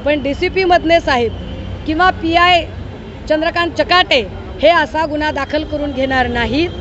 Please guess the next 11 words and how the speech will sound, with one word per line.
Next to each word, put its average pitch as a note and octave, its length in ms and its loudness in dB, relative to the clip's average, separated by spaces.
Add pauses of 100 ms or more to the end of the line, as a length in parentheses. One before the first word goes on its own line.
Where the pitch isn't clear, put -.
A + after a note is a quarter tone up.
(540)
आणि C#4 240 2
मी D4+ 300 0
कायदा C#4+ 440 2
सुव्यवस्थेचा C#4+ 800 -2
सन्मान C4+ 380 0
राखणाऱ्यांपैकी C4 840 0
आहे, A3+ 420 2 (500)
त्यामुळे D4+ 420 4 (400)
त्यांच्याशी D4 480 0
हुज्जत C#4 440 0
घालण्यापेक्षा D4 680 0